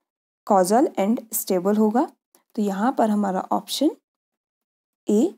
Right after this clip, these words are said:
करेक्ट हो जाएगा, it is a causal and stable system। तो ऑप्शन ए हमारा यहाँ पर करेक्ट आंसर होगा। तो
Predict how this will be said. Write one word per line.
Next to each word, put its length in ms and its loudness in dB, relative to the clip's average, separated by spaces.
करेक्ट 320 0
हो 60 -2
जाएगा, 480 -2
it 160 -4
is 160 -2
a 80 -2
causal 400 0
and 220 -4
stable 480 -4
system। 300 -8
तो 240 -4
ऑप्शन 420 -4
ए 140 0
हमारा 360 -6
यहाँ 200 -8
पर 220 -8
करेक्ट 340 -4
आंसर 260 -4
होगा। 260 -4
तो 320 -6